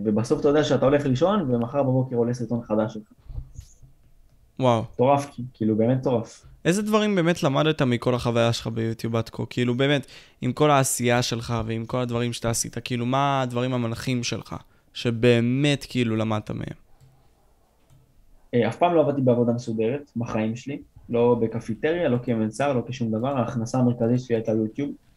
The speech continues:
Speaker 1: אז קודם כל, היא הייתה, היא הייתה מקור פרנסה, פרנסה בשבילי. אה, למדתי איך להיות עצמאי יותר. אה, וביוטיוב אתה one man show, אתה... אתה איש קריאייטיב, כי אתה חושב על הרעיון של הסרטונים, אתה קופירייטר, כי אתה כותב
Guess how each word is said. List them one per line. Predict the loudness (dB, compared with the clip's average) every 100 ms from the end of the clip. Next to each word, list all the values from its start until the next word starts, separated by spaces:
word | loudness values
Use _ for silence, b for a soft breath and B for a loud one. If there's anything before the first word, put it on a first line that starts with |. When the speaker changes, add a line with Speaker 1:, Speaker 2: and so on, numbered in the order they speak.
| _ -6
Speaker 1:
אז |
קודם | 0 2
כל, | 4 4
היא |
הייתה, | 6 6 6 4 2 -2 -6
היא | -2
הייתה | 0
מקור | 0 2 2
פרנסה, | 2 0 0 -4 -6 _
פרנסה | -4 0 2
בשבילי. | 0 0 -4 -4 -10 b b b b b b b -20 _
אה, | -12 -10
למדתי | -2 2 4 4 2 2 0
איך | 0
להיות | -2 -2
עצמאי | 0 2 4
יותר. | 2 0 -4 -6 -20 b _ -20 _ _ -10
אה, | -8 -8 -8
וביוטיוב | -4 2 4 6 4 2
אתה | 2 2
one | 2 2 0
man | 2
show, | 4 4 0
אתה... | -2 -2 -2 -4 -8 -16 -20 _ -20 -20 -6
אתה | 0 2 2 2
איש | 2 0
קריאייטיב, | 2 6 6 4 0 -2
כי | -2
אתה | -2
חושב | -4 2 4
על |
הרעיון | 4 4 2
של | 0
הסרטונים, | -6 -6 -4 -2 -2 -2 -6 -12
אתה | -4 0
קופירייטר, | 0 4 6 6 4 0
כי | 0
אתה | -2
כותב | -2 -2